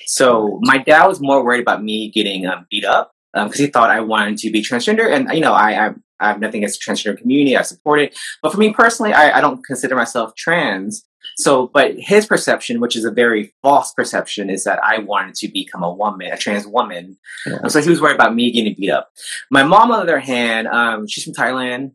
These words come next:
Speaker 1: So for her, it was kinda normal. It was just like, "Oh, okay." <laughs>
Speaker 2: Okay.
Speaker 1: Uh, 'cause Thailand's very, Thailand's a very open country in terms of homosexuality.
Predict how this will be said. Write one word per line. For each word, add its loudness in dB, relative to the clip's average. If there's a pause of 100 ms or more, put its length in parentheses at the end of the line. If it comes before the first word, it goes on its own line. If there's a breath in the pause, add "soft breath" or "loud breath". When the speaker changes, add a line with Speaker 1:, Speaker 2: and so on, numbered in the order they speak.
Speaker 1:
So -2
for 0
her, 2
it 0
was -8
kinda -2
normal. -4
It -10
was -4
just -10
like, 0
"Oh, 6
okay." -2
<laughs> -2
Speaker 2:
Okay. 4 (560 loud breath)
Speaker 1:
Uh, 6
'cause -4
Thailand's 2
very, 4
Thailand's 0
a -12
very 0
open -8
country -4
in -4
terms -2
of -2
homosexuality. -2